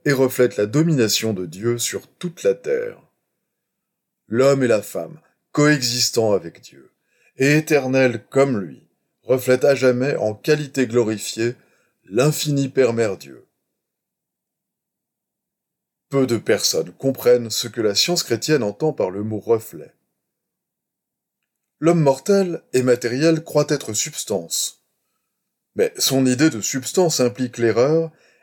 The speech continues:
et par conséquent, elle est matérielle et temporelle.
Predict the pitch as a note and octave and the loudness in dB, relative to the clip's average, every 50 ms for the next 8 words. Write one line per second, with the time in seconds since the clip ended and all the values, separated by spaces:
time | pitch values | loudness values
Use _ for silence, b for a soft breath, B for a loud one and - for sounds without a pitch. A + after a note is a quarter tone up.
0 | b - C3 B2 D#3+ D3+ D3 - D#3+ D3 C3 - C#3 C3 - F3+ E3+ D#3 - - | b -4 -2 0 0 -2 -2 -6 -8 -6 -4 -4 -4 -2 -2 -2 -2 -2 -2 0
1 | C3 B2 A#2+ A#2+ A#2 C3 D3+ D3+ - B2+ G#2+ G#2+ G2+ G2+ G2 F#2+ F2 - - - | 0 2 2 2 2 0 0 0 0 -2 -2 -2 -2 0 0 0 -2 -4 -8 -8
2 | C#3 C3 - D3+ C#3 C3+ - G#2+ F2+ D#2+ C#2+ B1 A#1 A1 G#1+ | -8 -4 -2 -2 -2 -2 -2 -2 -2 -2 -6 -10 -12 -14 -20